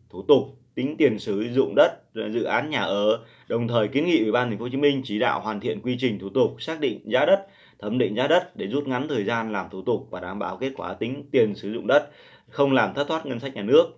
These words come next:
Kiến nghị thành phố chỉ đạo Sở Tài nguyên Môi trường, Sở Tài chính xem xét chấp nhận các chi phí thực tế, hợp lý của chủ đầu tư và cách tính toán doanh thu dự án, chi phí giải phóng mặt bằng,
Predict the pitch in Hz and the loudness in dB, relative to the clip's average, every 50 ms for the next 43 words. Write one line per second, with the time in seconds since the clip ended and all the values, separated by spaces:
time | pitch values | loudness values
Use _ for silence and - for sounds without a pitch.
0 | _ _ 135 135 156 156 127 - 113 98 95 - 120 120 131 151 - - - - | _ _ -2 0 0 -2 -2 -4 -4 -8 -6 0 2 4 4 4 2 -2 -6 -10
1 | - 104 110 120 113 71 64 - - 101 101 98 113 104 113 127 135 131 120 123 | -8 -4 -2 0 0 0 -2 -4 -6 -4 -2 -2 -2 0 4 6 6 6 6 2
2 | 127 123 127 120 117 107 95 - - - - - _ _ - 104 113 110 123 113 | 0 2 4 4 4 2 0 -2 -8 -18 -20 -20 _ _ -8 -4 2 2 4 2
3 | 110 120 135 139 165 196 - - - 147 131 131 127 156 165 185 - - _ _ | 4 2 2 2 0 -2 -6 -2 0 0 0 2 0 -2 -2 -2 -6 -10 _ _
4 | - 185 190 190 165 135 90 73 58 - - _ - 135 - - - 139 131 131 | -4 -2 -2 0 0 0 0 -2 -6 -14 -12 _ -6 -6 -6 -4 -2 -2 -2 0
5 | - 135 143 160 156 135 120 120 120 120 127 143 - - - - - - _ - | 0 -2 -2 -2 -2 -4 -2 2 6 6 6 6 4 0 -8 -20 -20 -20 _ -8
6 | - - - 113 123 139 156 160 143 113 101 107 107 110 107 98 - 131 139 139 | -8 -6 0 2 6 6 6 6 4 2 0 -2 0 2 2 4 4 4 4 4
7 | 123 - - - 92 95 - - 123 127 123 131 135 135 147 165 - - - - | 2 0 -4 -8 -10 -6 -2 -2 -2 -2 0 0 0 0 -2 -6 -10 -6 0 2
8 | 120 123 143 160 160 160 143 135 139 143 139 131 127 110 101 76 90 104 117 135 | 2 2 2 0 -2 -2 -2 0 0 0 0 0 0 -2 -2 0 2 2 2 2
9 | 160 - - - 135 131 127 131 139 151 160 139 92 90 - 117 123 131 113 - | 0 -6 -6 0 0 0 0 2 0 0 0 0 -2 -2 -4 -4 -4 -4 -2 0
10 | 113 113 117 110 | 0 0 2 0